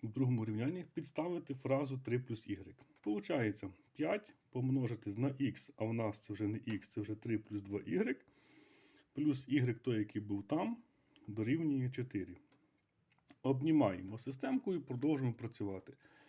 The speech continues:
Далі ми працюємо тільки з другим, до тих пір, поки ми не розв'яжемо це рівняння, адже, як ви бачите,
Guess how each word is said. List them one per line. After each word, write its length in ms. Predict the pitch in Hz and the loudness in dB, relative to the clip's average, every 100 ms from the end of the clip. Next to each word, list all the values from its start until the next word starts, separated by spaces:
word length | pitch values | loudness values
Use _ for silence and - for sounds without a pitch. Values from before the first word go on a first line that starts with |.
| - - - _ _ | -20 -20 -20 _ _
Далі 320 | - 190 233 | -2 0 2
ми 120 | 208 180 | 0 0
працюємо 460 | 135 - 165 156 | -4 -4 2 2
тільки 440 | 143 175 214 - 160 | 2 -4 -6 -4 -2
з 40 | |
другим, 380 | 151 147 98 92 | 6 6 6 -2
до 100 | - | -6
тих 220 | - 214 | -4 -2
пір, 180 | - 190 | -2 -4
поки 260 | - 151 123 | -4 0 4
ми 160 | 143 | 6
не 120 | 165 135 | 6 2
розв'яжемо 560 | 120 123 135 120 107 | 0 0 0 0 -2
це 180 | - 110 | -4 -4
рівняння, 400 | 107 123 175 151 | -2 -2 0 -2
адже, 180 | 107 110 | -2 -2
як 160 | 101 117 | -2 -2
ви 60 | |
бачите, 400 | 123 - - 160 | -4 -4 -6 -10